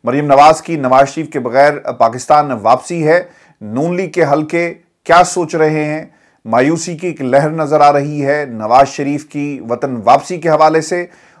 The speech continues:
और फिर क्या इस बरस इंतखाबात का चांद नजर आएगा या नहीं आएगा? इन तमाम खबरों पर तफसील से हम बात करेंगे, लेकिन व्यूअर्स, सबसे पहले आपको बताएं अब तक की सबसे बड़ी खबर।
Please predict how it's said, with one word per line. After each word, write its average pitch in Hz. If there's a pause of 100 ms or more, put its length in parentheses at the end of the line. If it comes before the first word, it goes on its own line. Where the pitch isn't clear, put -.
और 135
फिर 156 (260)
क्या 151 (380)
इस 139
बरस 139
इंतखाबात 131
का 147
चांद 143
नजर 127 (120)
आएगा 143
या 117
नहीं 117
आएगा? 143
इन 147
तमाम 151
खबरों 160
पर 135
तफसील 139
से 160
हम 131
बात 131
करेंगे, 143
लेकिन 117
व्यूअर्स, 147
सबसे 180
पहले 151
आपको 143
बताएं 101
अब 131
तक 175
की 175
सबसे 190
बड़ी 170
खबर। 120